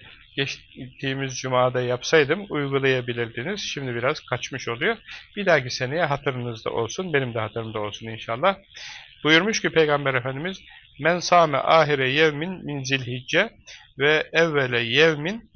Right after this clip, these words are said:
minel muharrem fakat hatemes senetel madiyete bi savmin ve steftahes senetel müstakbilete bi savmin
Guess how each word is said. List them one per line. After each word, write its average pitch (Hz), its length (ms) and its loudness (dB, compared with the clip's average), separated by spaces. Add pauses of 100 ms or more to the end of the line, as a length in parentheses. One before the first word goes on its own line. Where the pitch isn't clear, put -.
minel 135 320 -2
muharrem 135 600 0 (140)
fakat 160 280 -2
hatemes 151 540 0
senetel 135 420 -2
madiyete 123 720 -2 (120)
bi 127 80 -6
savmin 180 480 -2 (360)
ve 131 100 -4
steftahes - 680 -2
senetel 139 540 -2 (180)
müstakbilete 160 880 -4
bi 139 80 -6
savmin 147 540 -2